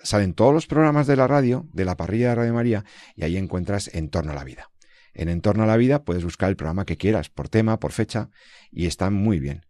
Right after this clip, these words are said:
Y antes de que escucháramos esta canción tan chula de, de estas religiosas, las hermanas pobres,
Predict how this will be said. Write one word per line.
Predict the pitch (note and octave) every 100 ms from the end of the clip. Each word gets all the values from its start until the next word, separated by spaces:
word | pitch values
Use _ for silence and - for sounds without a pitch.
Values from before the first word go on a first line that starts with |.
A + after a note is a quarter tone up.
| _ _ _ _
Y | - G#2+ A2+
antes | C#3+ E3 E3
de | D#3 C#3+ C3+ B2 - -
que | A2
escucháramos | - G#2 B2+ A#2+ G#2+ G2+
esta | G#2 - G#2+ G2+
canción | G2 F#2+ A2+ G#2
tan | F#2+
chula | F2+ B2 G#2+ F#2
de, | F2 E2+ E2 - - - -
de | - E2
estas | G2 A2
religiosas, | G2+ G2 E2+ B2 C3+ F#2 D2+ - - - - -
las | D2+ F2 E2+ E2+ E2
hermanas | D#2+ F2 G#2 A2 -
pobres, | A#2 C3+ A2 E2+ -